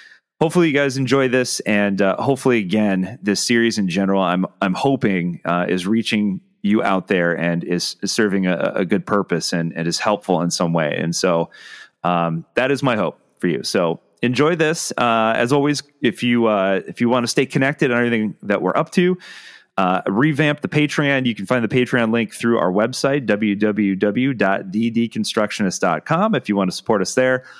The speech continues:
Um, I am being a very good boy, and I am, uh, and trying very, very hard to <laughs> make sure I'm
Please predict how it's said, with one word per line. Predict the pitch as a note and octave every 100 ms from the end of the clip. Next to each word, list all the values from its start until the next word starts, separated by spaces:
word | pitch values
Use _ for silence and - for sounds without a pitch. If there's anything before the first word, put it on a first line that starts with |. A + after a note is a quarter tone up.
| - - -
Um, | F#2+ F#2 F#2 F2 _ _ _ - -
I | A2+ C3
am | C#3+ - A2+
being | A2 A2+
a | G#2
very | F2 B2 C#3
good | A#2+
boy, | G2+ F2+ D#2+ D#2+ - _
and | F2 E2+ E2+ -
I | F2+ F2+
am, | F2 E2+ E2+
uh, | E2 E2 D#2+ D#2 - _
and | - E2 E2 -
trying | B2 A#2
very, | G2+ A#2
very | A2+ G#2+
hard | G2 G2 E2 D#2+ -
to | - F#2 E2+ - - -
<laughs> | D3 - C3+
make | B2+ C#3+ -
sure | B2 A2+
I'm | G2+ G2